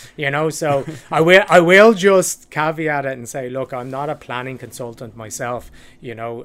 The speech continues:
and I do call a number of planning consultants who are probably friends now and try and get advice off them during, you know, every project that we work on, and to get feedback from them and what their take is on it,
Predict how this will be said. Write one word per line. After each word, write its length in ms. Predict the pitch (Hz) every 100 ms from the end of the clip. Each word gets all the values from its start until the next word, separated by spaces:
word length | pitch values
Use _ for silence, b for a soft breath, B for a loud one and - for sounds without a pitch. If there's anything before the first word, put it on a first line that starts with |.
| 160
and 140 | 117
I 100 | 120 107 -
do 480 | 147 151 156 151 - b b b
call 480 | - 131 131 127 131 _
a 60 | 123
number 280 | 123 123
of 80 | 117
planning 300 | - 120 117
consultants 560 | 113 113 120 120 117 -
who 160 | 123
are 180 | 113 110 _ B B _ _
probably 260 | - 180 170
friends 400 | - 123 127 113
now 460 | 117 123 123 110 -
and 420 | 123 113 110 - _ _
try 180 | - 127
and 80 | 117
get 100 | 120
advice 420 | 113 107 117 117
off 220 | 127 113 -
them 300 | 120 117 107 B B B _
during, 580 | - 135 135 131 117 123 _ 196 220 226
you 160 | 226 135
know, 160 | 123
every 240 | 117 127 131
project 400 | 135 127 120 113
that 140 | 117
we 80 | 113
work 240 | 117 120 131
on, 120 | 113
and 100 | 110
to 220 | 120 117 120
get 180 | 139 117
feedback 460 | 151 127 123 120
from 160 | - 117
them 240 | 120 117
and 100 | 110
what 200 | 113 113
their 180 | 123 123
take 360 | - 123 117 123
is 160 | 117
on 180 | 117
it, 40 | 110